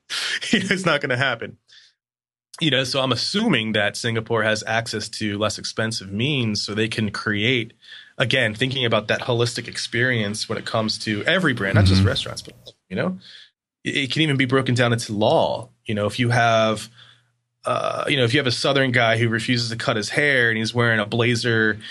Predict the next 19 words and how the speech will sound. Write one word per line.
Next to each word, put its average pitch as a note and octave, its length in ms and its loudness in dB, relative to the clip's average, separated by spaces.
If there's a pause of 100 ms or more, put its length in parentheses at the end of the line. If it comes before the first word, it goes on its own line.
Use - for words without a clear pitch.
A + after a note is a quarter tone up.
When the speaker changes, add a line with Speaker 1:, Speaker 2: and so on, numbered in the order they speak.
(240)
Speaker 1:
you B2+ 100 -2
know, A2 160 2
khakis A#2 560 0
rolled A2+ 240 2
up G#2 220 0
with G#2 180 -4
loafers, A#2 480 2
but G#2 140 -4
you're A#2 140 0
trying A#2+ 240 0
to G#2+ 60 0
be A2 140 0
a G#2 100 2
high-end A2 800 0
power A2+ 400 2
law A2 300 2
firm, F#2+ 400 2
Speaker 2:
Mm-hmm. G2 160 4 (380)
Speaker 1:
that, C#3+ 260 0